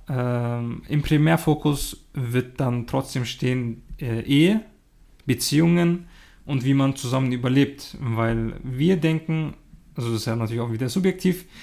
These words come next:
dass es bei uns ziemlich gut funktioniert und wir würden das eigentlich, also unsere Erfahrungen, unsere Meinungen würden wir gerne teilen mit euch und ihr könnt dann quasi entscheiden, ob das was für euch ist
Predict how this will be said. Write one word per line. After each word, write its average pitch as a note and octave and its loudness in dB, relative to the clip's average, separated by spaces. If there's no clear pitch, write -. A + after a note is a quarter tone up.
dass - -6
es A#2+ -4
bei A#2 0
uns C3 0
ziemlich B2 0
gut C3 -4
funktioniert C3+ -2
und B2 -6
wir A#2+ -4
würden C#3 2
das C3 0
eigentlich, C3+ 0
also B2 -2
unsere C3+ 2
Erfahrungen, D3+ 0
unsere A#2+ -2
Meinungen B2+ 2
würden C3 2
wir C3 4
gerne B2 -2
teilen D#3 2
mit F#3 0
euch G#3 -4
und C3+ 0
ihr B2+ 2
könnt A#2+ 0
dann A#2+ -2
quasi A2+ -4
entscheiden, A#2 -2
ob A#2+ -8
das - -8
was B2+ -6
für - -6
euch A2+ -4
ist - -6